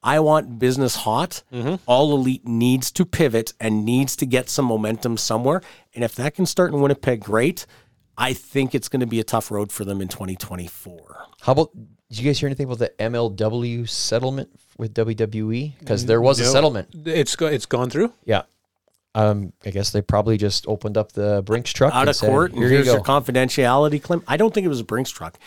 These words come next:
Speaker 1: but
Speaker 3: They got
Speaker 1: now,
Speaker 3: some money.
Speaker 1: the interesting thing, Court Bauer is a very smart man.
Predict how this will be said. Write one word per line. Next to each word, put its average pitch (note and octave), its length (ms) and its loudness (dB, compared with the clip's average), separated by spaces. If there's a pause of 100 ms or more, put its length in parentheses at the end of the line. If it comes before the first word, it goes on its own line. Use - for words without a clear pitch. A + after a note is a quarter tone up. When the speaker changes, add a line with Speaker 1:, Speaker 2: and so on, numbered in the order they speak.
(260)
Speaker 1:
but C#3 220 0 (340)
Speaker 3:
They C#3+ 140 0
got C#3 80 6
Speaker 1:
now, E3+ 100 4
Speaker 3:
some C#3 180 0
money. B2 380 2
Speaker 1:
the C#3 160 2
interesting G3 420 0
thing, D3 300 0
Court F#3+ 260 -4
Bauer C3 300 2
is G#2 160 -2
a G#2 40 -2
very A2+ 240 2
smart A#2+ 320 0
man. B2 280 0